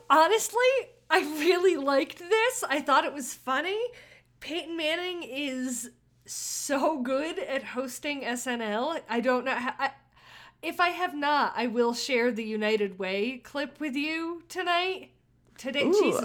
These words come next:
Speaker 2: okay.
Speaker 1: it's still not tonight.
Speaker 2: Yeah,
Speaker 1: Fuck.
Speaker 2: no. <laughs>
Speaker 1: Um, <laughs>
Speaker 2: Not even four twenty yet for me.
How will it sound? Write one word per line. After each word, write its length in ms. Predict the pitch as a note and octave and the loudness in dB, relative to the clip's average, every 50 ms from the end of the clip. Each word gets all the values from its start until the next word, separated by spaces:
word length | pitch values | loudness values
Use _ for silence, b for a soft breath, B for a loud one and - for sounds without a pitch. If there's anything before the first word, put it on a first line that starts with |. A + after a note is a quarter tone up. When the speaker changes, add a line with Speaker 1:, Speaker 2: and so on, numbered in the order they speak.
| C4+ C4 G3 | 0 0 2
Speaker 2:
okay. 160 | B2+ B2 D#3 | 2 2 2
Speaker 1:
it's 80 | G#3+ A3+ | 0 0
still 320 | - - G4+ A4 A4+ F#4+ | 4 8 8 10 10 10
not 240 | F#4 F4 E4+ C#4+ - | 8 8 8 6 4
tonight. 540 | - D4 E4+ D#4+ E4+ F#4 G#4+ G4+ C#4+ F#3+ - - | 0 -2 2 6 8 10 10 10 8 4 -2 -4
Speaker 2:
Yeah, 420 | - F3+ E4 F4+ G#4 G4+ D#4+ - - | 2 6 10 12 12 12 12 10 6
Speaker 1:
Fuck. 80 | - | 2
Speaker 2:
no. 340 | E3 E3+ E3+ D#3+ D#3 D3 E3+ F3 | 0 0 0 0 0 -2 -2 0
<laughs> 40 | G3 | 2
Speaker 1:
Um, 600 | C4 D4+ F4+ - G4+ G#4 G#4 G4 G4+ G4 F#4+ - - | 4 6 6 6 6 8 8 8 6 4 0 -4 -2
<laughs> 1400 | - G#4+ G4+ - G4 - - - - - - - - - F#4+ - - C#5+ C#5 - - C#5 C#5+ - - A#4 C#5 C#5 - | 0 0 0 0 -2 -2 -2 -4 -4 -6 -10 -14 -16 -16 -2 4 6 6 6 8 8 6 6 8 10 10 10 10 10
Speaker 2:
Not 160 | G3+ A3 B3 | 8 8 8
even 200 | D4 D4+ - D4 | 8 8 6 6
four 220 | - - B3 C4+ | 6 4 4 4
twenty 400 | C4+ - - G3+ A3+ D#4 E4 D4 | 4 4 2 2 4 4 4 4
yet 460 | B3+ F#3+ F3 E3 D#3+ D#3 D#3 D#3 D3 - | 4 4 4 4 4 2 2 0 -2 -4
for 140 | - E3+ | -6 -4
me. 380 | E3+ E3+ F3 F3 E3 E3+ F3 | -4 -2 -2 -4 -4 -4 -6